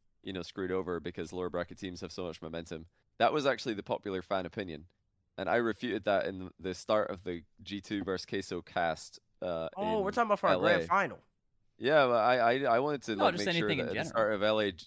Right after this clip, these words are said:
Speaker 1: L-, L A G two K, so that that wasn't a thought that viewers are thinking. I was like, "This is stupid to try and, like, bring G two,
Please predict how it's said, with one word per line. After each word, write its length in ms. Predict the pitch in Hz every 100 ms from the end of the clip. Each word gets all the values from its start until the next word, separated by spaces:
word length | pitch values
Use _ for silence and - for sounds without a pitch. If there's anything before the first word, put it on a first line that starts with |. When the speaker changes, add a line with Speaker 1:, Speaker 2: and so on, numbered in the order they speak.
| 98
Speaker 1:
L-, 240 | 90 98
L 220 | 71 101 101
A 180 | 90 87
G 160 | - 98
two 160 | 98
K, 160 | 90 107
so 160 | - 90
that 160 | 85 80
that 160 | 87
wasn't 360 | 87 92 90 87 -
a 140 | 87 - -
thought 300 | 95 92 76
that 160 | 76
viewers 280 | 80 92 85
are 80 | 82 -
thinking. 360 | 92 82 78
I 40 | 78
was 120 | 78
like, 100 | 80
"This 120 | 85
is 100 | 80
stupid 480 | - - 90 82 73 - - _ _
to 80 | -
try 200 | 101 87
and, 100 | 85
like, 160 | 80 - -
bring 220 | 95 90
G 160 | 90 85
two, 240 | 87